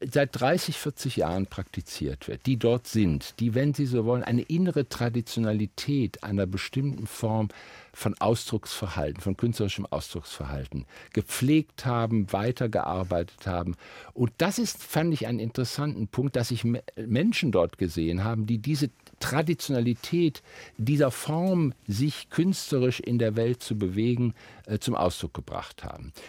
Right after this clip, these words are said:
Und das hat mich beeindruckt, weil ich mich gefragt habe, was ist das eigentlich? Ist es wirklich eine andere Art von Kunstauffassung? Oder ist das, was Batson Brock mit großem Recht auch sagt, ist das eine Form der Reflexivität, die wir auch in Europa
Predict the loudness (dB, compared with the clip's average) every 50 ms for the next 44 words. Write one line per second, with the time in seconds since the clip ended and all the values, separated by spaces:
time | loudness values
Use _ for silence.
0 | -18 -16 -6 -4 2 2 4 4 4 2 2 2 2 2 4 2 2 2 2 2
1 | 2 4 4 4 2 2 2 0 2 2 2 2 0 0 -2 -2 -4 -4 -2 -2
2 | -4 -2 -2 -2 0 0 0 0 0 0 0 0 2 0 2 2 2 2 2 -2
3 | -4 -6 -4 -4 -4 -4 -4 -2 -2 0 2 2 0 0 0 2 4 4 6 6
4 | 4 2 2 0 0 0 0 -2 -4 -2 0 0 0 0 0 2 4 4 4 4
5 | 2 0 0 -2 -2 -2 -2 -2 -2 -4 -4 -4 -6 -6 -4 -2 0 0 0 0
6 | -2 -4 -8 -8 -8 -6 -6 -4 -4 -4 -2 0 4 4 4 4 4 2 2 0
7 | 0 2 2 2 2 0 -2 -2 0 0 0 -2 0 0 0 2 2 2 0 0
8 | -2 -4 -10 -18 -18 -18 -18 -12 -6 -2 0 0 2 2 4 4 4 4 4 2
9 | 2 2 4 2 2 0 -2 -4 -4 -2 -2 -2 -2 -2 -2 -2 -2 -4 -6 -10
10 | -16 -18 -16 -16 -18 -8 0 0 0 2 4 2 2 2 2 -2 -2 0 2 2
11 | 2 2 2 0 2 2 4 4 6 6 6 6 6 4 2 2 2 0 0 0
12 | 0 0 0 2 4 4 2 2 2 2 4 6 6 4 4 2 -4 -6 -4 0
13 | 2 4 4 4 4 4 2 2 4 4 4 4 4 2 2 2 2 2 2 4
14 | 4 4 4 4 4 2 2 2 0